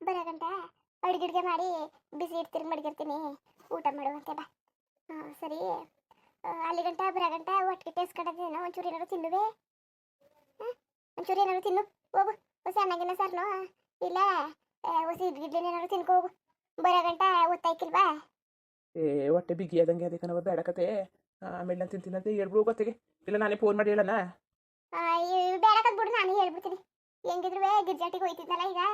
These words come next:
Speaker 1: ಆ, ಹೇಳ್ಬಿಡ್ತೀನಿ ಕದ್ಬಿಡು. ಆ, ಸರಿ ಕಣ್ಕುಳ, ಮಡ್ಗನಾ?
Speaker 2: ಹ್ಞೂ ಸರಿ ಮಡ್ಗವ.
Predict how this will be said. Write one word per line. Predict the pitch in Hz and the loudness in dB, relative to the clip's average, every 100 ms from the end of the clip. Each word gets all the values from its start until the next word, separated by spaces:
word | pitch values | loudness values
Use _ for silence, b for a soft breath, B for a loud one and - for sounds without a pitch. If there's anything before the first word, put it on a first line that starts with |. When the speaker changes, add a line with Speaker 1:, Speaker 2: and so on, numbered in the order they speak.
| 415 _ _ _ _ | -2 _ _ _ _
Speaker 1:
ಆ, | - 339 359 | -6 2 2
ಹೇಳ್ಬಿಡ್ತೀನಿ | 311 320 339 | 2 -6 -4
ಕದ್ಬಿಡು. | 349 311 294 _ _ _ - | -4 -4 -6 _ _ _ -8
ಆ, | |
ಸರಿ | 359 415 415 | 4 6 6
ಕಣ್ಕುಳ, | 427 427 440 - - | 4 4 2 -2 2
ಮಡ್ಗನಾ? | 403 403 381 480 | 6 8 6 4
Speaker 2:
ಹ್ಞೂ | 359 - | 2 -2
ಸರಿ | 247 262 | 6 8
ಮಡ್ಗವ. | 285 254 294 | 8 8 8